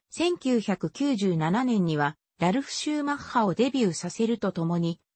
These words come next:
ジャンカルロ・フィジケラを抜けするなど、後の有力ドライバーを続々と輩出している。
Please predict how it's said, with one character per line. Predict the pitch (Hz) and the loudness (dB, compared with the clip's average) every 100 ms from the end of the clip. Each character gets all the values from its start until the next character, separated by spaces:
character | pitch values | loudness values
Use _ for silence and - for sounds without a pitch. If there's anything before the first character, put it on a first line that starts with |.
| - | -2
ジ | 185 | 0
ャ | |
ン | 262 | 0
カ | 285 320 | 0 0
ル | 294 | 2
ロ・ | 277 | 0
フ | 269 269 | 0 -4
ィ | |
ジ | 269 | -4
ケ | - 254 | -2 0
ラ | 240 | 2
を | 226 | 2
抜 | 202 | 2
け | - 247 | 2 -2
す | - | -2
る | 247 | -2
な | 233 208 | 0 2
ど、 | 170 165 _ - | 0 -2 _ -4
後 | 240 339 320 | -2 0 0
の | 226 | 2
有 | 190 240 | 2 2
力 | 311 302 294 | 0 -2 -2
ド | 294 | 0
ラ | 294 247 | 0 2
イ | |
バ | 214 180 | 2 2
ー | |
を | 160 | 0
続 | 151 - 233 | -2 -2 -2
々 | 254 - | -4 -4
と | 226 | -4
輩 | 214 220 | -2 -2
出 | 262 - 269 | -2 -6 -8
し | - | -6
て | - 196 | -2 -2
い | 170 | -2
る。 | 156 | -6